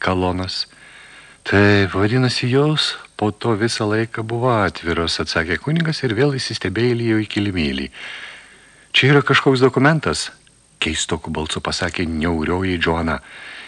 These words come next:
Ji buvo prie savo sesers stalo palei duris ir dabar laikė didelį melsvo popieriaus lapą.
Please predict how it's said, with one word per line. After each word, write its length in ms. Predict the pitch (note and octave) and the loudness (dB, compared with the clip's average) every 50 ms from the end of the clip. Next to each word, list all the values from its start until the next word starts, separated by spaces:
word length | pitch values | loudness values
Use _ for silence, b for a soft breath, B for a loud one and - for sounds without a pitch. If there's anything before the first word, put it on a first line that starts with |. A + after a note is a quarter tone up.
| B B B | B B B
Ji 160 | B - - G#2+ | B 0 2 2
buvo 300 | G#2 A2 B2 B2 A#2+ A2+ | 2 2 2 2 0 0
prie 220 | - - G#2 G2+ | -2 -4 -4 -4
savo 220 | - - G#2+ G#2 | -2 -2 -2 -2
sesers 400 | G2+ - - G#2 - G#2 G2+ G2 | -2 -2 -4 -4 -4 -2 -2 -2
stalo 300 | - - F#2+ F#2+ G2 G2+ | -2 -2 -2 -2 -2 -2
palei 240 | F#2 - F#2+ F#2+ F#2 | -2 -2 -2 -2 -2
duris 400 | E2 F2 F2+ F#2 G2+ G2 - - - | -2 -2 -2 -2 -4 -4 -6 -8 -4
ir 240 | - F#2+ F#2+ F2 E2+ | -2 0 0 0 -2
dabar 340 | D#2 F2+ E2 E2+ F#2+ G2+ G2 F#2+ | -2 -4 -2 0 -2 -2 -2 -2
laikė 340 | G2 F2+ F#2+ G2 F#2+ - G2 | 0 0 0 0 0 -2 -2
didelį 360 | E2+ F#2 A2 G#2+ G#2+ G2+ G2+ F#2+ | -2 -2 -2 0 0 -2 -2 -2
melsvo 480 | F#2 F#2+ G#2 G#2+ G#2+ - - G#2+ G#2 | -2 -2 -2 -4 -4 -4 -4 -4 -4
popieriaus 480 | - - G2+ F#2+ - F#2 F#2+ F#2+ - - | -4 -4 -6 -4 -4 -4 -4 -4 -4 -4
lapą. 460 | G#2 G2 E2+ D2+ C2+ - C#2+ C2+ - | -4 -2 -4 -4 -4 -4 -6 -6 -6